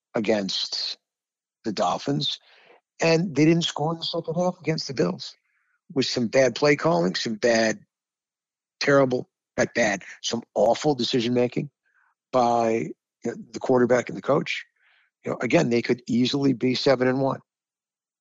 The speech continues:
six and two at the worst. You know,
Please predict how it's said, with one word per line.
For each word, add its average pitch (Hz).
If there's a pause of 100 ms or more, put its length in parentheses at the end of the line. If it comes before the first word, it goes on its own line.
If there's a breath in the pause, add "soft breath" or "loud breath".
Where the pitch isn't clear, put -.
(720)
six -
and 127
two 135
at 117
the 123
worst. 113 (560)
You 107
know, 104